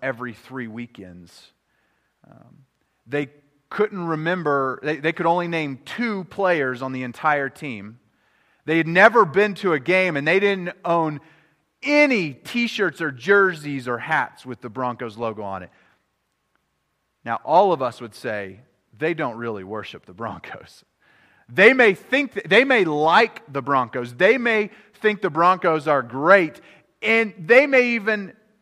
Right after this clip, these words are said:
be able to say accurately that the Broncos are their favorite N F L team. But if that were true, they don't really worship the Broncos. Even if somebody were to say,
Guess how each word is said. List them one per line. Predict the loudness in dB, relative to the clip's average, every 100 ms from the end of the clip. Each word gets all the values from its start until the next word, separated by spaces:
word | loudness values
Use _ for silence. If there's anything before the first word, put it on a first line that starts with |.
| -2
be | 0
able | 0
to | -2
say | -6 0 0 2
accurately | -2 -4 -4 -4 -4 -4
that | -4 -4 -6
the | -10
Broncos | -8 -2 0 0 -2 -2
are | 0 2
their | 0 -2
favorite | -6 -2 -2 -2 -4 -4 -4
N | -4
F | -4 -2
L | -4 -4
team. | -8 -10 -10 -14 _ _ _ _ _ _ _ _ _ _
But | -4
if | -2 2
that | 2 2
were | -6
true, | -6 -4 -4 -6 -14 _ _ _ _ _ _ _ _ _ _ _ _ _ _ _ _ -2
they | 0
don't | 2 -2 -4
really | -6 -8 -10
worship | -10 -8 -8 -10 -16 -18 _ _ -18
the | -12
Broncos. | -10 -10 -12 -20 -20 -20 _ _ _ _ _ _ _ _ _ _ _
Even | -6 -4 -2 -2
if | -2 -4 -6 -20 _ _ _ _ _ _ _ _ _ _ _
somebody | -8 -2 -2
were | -2
to | -8
say, | -6 -4 -2